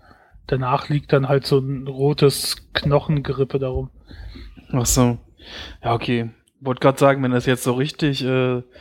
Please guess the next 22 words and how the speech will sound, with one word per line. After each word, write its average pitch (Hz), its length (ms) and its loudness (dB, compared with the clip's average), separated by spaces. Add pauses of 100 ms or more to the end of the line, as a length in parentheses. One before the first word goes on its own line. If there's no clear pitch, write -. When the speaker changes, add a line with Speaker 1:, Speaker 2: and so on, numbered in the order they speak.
(120)
Speaker 2:
was 117 120 -8
weiß 131 180 0
ich, 127 140 0
Speaker 1:
Nein, - 20 2
Speaker 2:
Haut 131 180 4
Speaker 1:
nein. 170 120 4
Speaker 2:
abziehen 160 360 -2
wär, 147 160 4
dann 143 240 0 (360)
fänd 143 140 4
ich 139 60 2
das 147 120 -2
schon 139 120 0
fast - 300 0
schlimmer 147 340 0
als 135 180 -2
irgendwie 139 520 -2
hier 131 240 4
dieses 123 320 0
Ballern 135 320 4
einfach 120 280 -4
nur. 127 240 -4